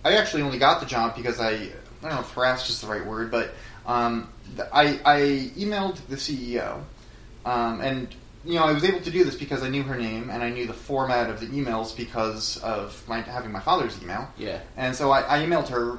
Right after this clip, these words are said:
Speaker 1: and, uh, I think I then emailed her again a few weeks later, and then I called and, uh, uh, twice, and I left a voicemail, uh,
Speaker 2: <laughs>
Speaker 1: the first time, and I, I, I specifically asked for her the second, and she apparently respected that.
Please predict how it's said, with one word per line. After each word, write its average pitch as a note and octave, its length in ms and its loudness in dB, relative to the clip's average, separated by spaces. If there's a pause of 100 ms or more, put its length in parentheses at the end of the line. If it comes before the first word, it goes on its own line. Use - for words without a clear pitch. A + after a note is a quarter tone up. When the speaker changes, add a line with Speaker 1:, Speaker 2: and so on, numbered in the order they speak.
Speaker 1:
and, B2+ 340 -2
uh, B2 240 8
I C#3 80 2
think F#3 160 0
I F#3+ 80 6
then F3+ 140 2
emailed E3 260 0
her D3+ 140 0
again C3+ 160 0
a C3+ 40 -6
few C#3+ 140 -4
weeks C#3+ 240 -4
later, A2 360 -4
and C#3+ 100 -4
then E3+ 80 2
I E3 140 2 (120)
called C#3 460 4
and, C#3 260 -2 (140)
uh, C3 320 0 (480)
uh, B2 380 0 (120)
twice, - 480 2
and C3 120 -6
I C3 60 -4
left C3+ 180 0
a C3+ 60 -6
voicemail, C3+ 520 -2 (140)
uh, G3 120 10
Speaker 2:
<laughs> - 0 -
Speaker 1:
the - 80 0
first B2 240 2
time, D#3 240 2
and B2+ 120 -2
I, A#2+ 240 -2 (480)
I, C#3+ 140 2 (100)
I F3 140 6
specifically G#3 520 0
asked C#4 220 2
for C#3+ 80 -2
her C3 140 2
the - 60 -4
second, G#2+ 320 -2
and D#3 180 -6
she G3+ 380 -4
apparently F#3 360 -2
respected G3+ 460 -2
that. - 240 -4